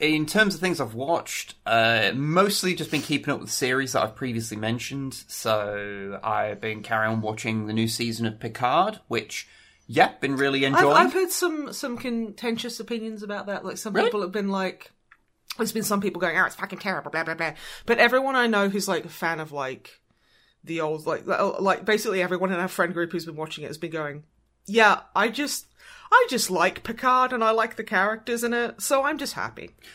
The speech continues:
Speaker 1: Honestly, I've not really heard many people who are particularly down on this season because it's the, the, pr-, it's definitely a lot stronger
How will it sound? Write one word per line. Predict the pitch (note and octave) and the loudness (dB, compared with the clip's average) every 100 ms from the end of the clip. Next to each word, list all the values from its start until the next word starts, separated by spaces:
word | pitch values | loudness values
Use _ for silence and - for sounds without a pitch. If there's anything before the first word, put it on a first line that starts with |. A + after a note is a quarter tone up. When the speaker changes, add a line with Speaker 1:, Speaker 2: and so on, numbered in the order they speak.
| - | 2
Speaker 1:
Honestly, | F3+ A3+ B3 - A3 | 4 6 4 4 4
I've | G3 | 6
not | G3 G3 | 4 2
really | F3+ D#3+ | 2 4
heard | C#3 C#3+ | 6 4
many | C3 A#2+ | 4 0
people | A#2 A#2+ A2+ A2+ G#2+ A2 | 0 -2 0 0 0 -2
who | A#2 A2+ | 0 2
are | A2 G#2+ - | 2 0 -10
particularly | - A#2 B2+ A#2 B2 A#2 | -8 -4 -2 0 0 2
down | A2+ A2 A#2 | 4 4 6
on | B2 A#2+ | 2 0
this | A#2+ | -2
season | - C3 B2+ C#3+ C3 | -2 -2 -2 -2 -4
because | A2 A#2 G#2+ G#2 | -2 -2 -2 -4
it's | - - | -6 -2
the, | A2 G#2+ G2+ - - - - _ - | 0 2 0 -6 -20 -20 -20 _ -16
the, | A2 B2+ B2+ - - - | 0 4 4 2 -8 -18
pr-, | - B2+ A#2 _ _ - - - | -16 -16 -18 _ _ -20 -20 -4
it's | D#3 D#3 C#3 | -2 -2 4
definitely | G3 G3 - G3+ G3+ - F3 E3+ D#3+ D#3 - - - | 6 6 4 4 4 2 0 0 -2 -4 -6 -10 4
a | C3 | 6
lot | C3 A#2+ B2 A#2+ B2 G2 - - | 6 2 -2 2 2 2 -4 -10
stronger | - - - - A2+ A#2 A#2 A2+ A2+ A2+ G#2+ G#2+ G#2+ | -8 -6 -8 -8 -4 2 4 4 4 4 4 2 -2